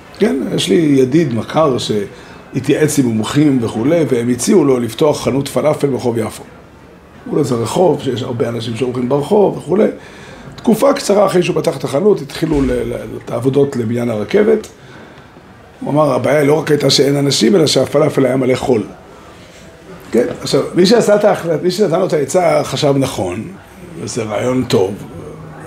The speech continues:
כן, טבעו של עולם שקורים דברים שונים ומשונים וכולי. איך אומר איזה קהלת? קהלת אומר,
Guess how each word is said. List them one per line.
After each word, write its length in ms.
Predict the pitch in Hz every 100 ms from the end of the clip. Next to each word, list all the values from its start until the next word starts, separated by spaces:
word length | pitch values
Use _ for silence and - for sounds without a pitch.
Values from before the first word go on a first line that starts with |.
| 78 175 185 208 -
כן, 140 | 466 415 -
טבעו 280 | 208 208 233
של 160 | 220
עולם 220 | 302 - 254
שקורים 580 | 240 247 277 269 254 233
דברים 360 | 190 247 277
שונים 360 | 214 240 226 214
ומשונים 540 | 214 185 190 143 123 143 - - - - -
וכולי. 340 | 180 170 240 247 - -
איך 140 | 226 208
אומר 260 | 220 214
איזה 220 | 214 - 208
קהלת? 420 | 208 214 214 151
קהלת 300 | - 185 202
אומר, 280 | 160 110 98